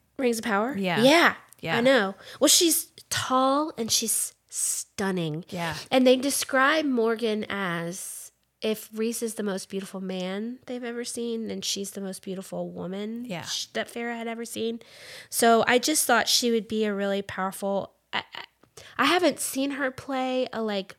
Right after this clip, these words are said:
Speaker 1: bright and bubble, but she probably could.
Speaker 2: Yeah.
Speaker 1: You know, anybody could. But my first casting for this, you're gonna think this is,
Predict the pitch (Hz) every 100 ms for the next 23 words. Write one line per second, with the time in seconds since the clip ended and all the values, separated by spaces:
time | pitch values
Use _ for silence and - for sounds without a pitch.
0 | _ 214 220 - 226 220 220 226 220 226
1 | _ _ - 214 - 254 233 208 202 -
2 | 233 285 - _ - 427 - 359 392 403
3 | 311 330 311 269 - 220 - - - -
4 | - 302 226 - - _ _ _ _ _
5 | _ _ - - - 262 277 277 - 339
6 | 403 - - 220 226 - 214 - 190 180
7 | 185 - - - _ _ _ _ 220 220
8 | 202 - 185 - 175 190 190 -